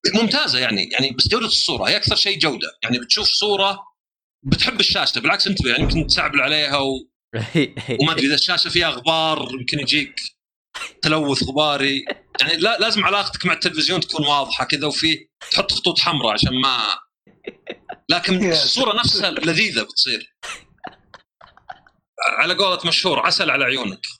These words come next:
Speaker 2: لا، لا، لا.
Speaker 1: تخيل تصب عسل على عيونك، شوف شلون. هذا، هذا، هذا قمة الإبداع البصري، عسل على العين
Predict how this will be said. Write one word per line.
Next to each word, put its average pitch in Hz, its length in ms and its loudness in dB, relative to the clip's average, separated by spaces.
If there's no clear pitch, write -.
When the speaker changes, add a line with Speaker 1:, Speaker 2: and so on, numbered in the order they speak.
Speaker 2:
لا، 135 300 -4
لا، 98 300 0
لا. 92 140 -6
Speaker 1:
تخيل 208 340 2
تصب 196 300 -2
عسل 156 320 2
على 123 140 0
عيونك، 117 400 -4
شوف - 260 -6
شلون. 131 360 0
هذا، 170 200 0
هذا، 180 180 2
هذا 196 100 0
قمة 254 240 0
الإبداع 190 320 2
البصري، 151 500 -2
عسل - 260 2
على 165 140 0
العين 117 420 -2